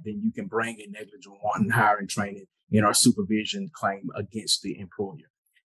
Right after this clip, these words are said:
Or if the, um, employer actually ratified the actions of the perpetrator after the fact. So this is a very fact-driven analysis. And what you want to know is,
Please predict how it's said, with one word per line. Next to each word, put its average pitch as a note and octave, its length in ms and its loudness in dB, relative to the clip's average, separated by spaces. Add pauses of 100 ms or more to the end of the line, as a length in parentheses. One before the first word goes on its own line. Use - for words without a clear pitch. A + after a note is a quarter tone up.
(600)
Or A#2 380 10 (280)
if D3 420 2
the, A#2 340 -2 (220)
um, G#2+ 260 -2
employer A2+ 760 -2
actually A2+ 340 -4
ratified A2+ 680 -4
the - 120 -20
actions G#2 540 -6 (300)
of B2 320 6
the A2+ 260 2 (540)
perpetrator G#2+ 720 0 (100)
after B2 360 2
the F#2 100 -8
fact. - 320 -14 (420)
So A#2+ 340 8
this C3+ 220 4
is A2+ 60 -2
a A2 60 -2
very A#2 340 -4 (160)
fact-driven A#2 580 -2
analysis. G#2+ 680 -4
And G2+ 260 -8
what A2+ 260 0
you D3 140 2
want B2 200 0
to A2 100 -2
know G#2+ 260 -4 (160)
is, - 240 -8